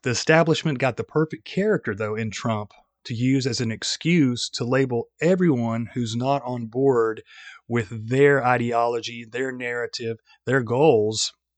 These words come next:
as dangerous and unlawful. And you see the censorship, and you see the beginnings of what's going to be the most totalitarian regime we've had in charge, I predict,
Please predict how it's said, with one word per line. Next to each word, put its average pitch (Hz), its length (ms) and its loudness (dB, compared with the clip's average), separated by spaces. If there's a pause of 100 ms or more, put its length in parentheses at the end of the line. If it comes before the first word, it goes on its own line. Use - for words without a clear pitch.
(500)
as 117 300 0
dangerous 120 880 -2 (460)
and 120 200 -4
unlawful. 120 800 -2 (720)
And 107 160 -6
you 123 80 -4
see 123 220 -2
the 113 120 -6
censorship, 135 760 -2 (560)
and 113 120 -4
you 123 80 -2
see 127 180 -2
the 120 100 -6
beginnings 143 480 0
of 117 100 -6
what's 123 220 -8
going 123 260 -6
to 113 100 -12
be 117 480 -6 (100)
the 113 100 -6
most 117 340 -4
totalitarian 123 1120 -4 (640)
regime 117 460 0
we've 117 180 -2
had 113 380 0
in 107 120 -12
charge, 104 680 -4 (220)
I 117 120 2
predict, 107 560 -4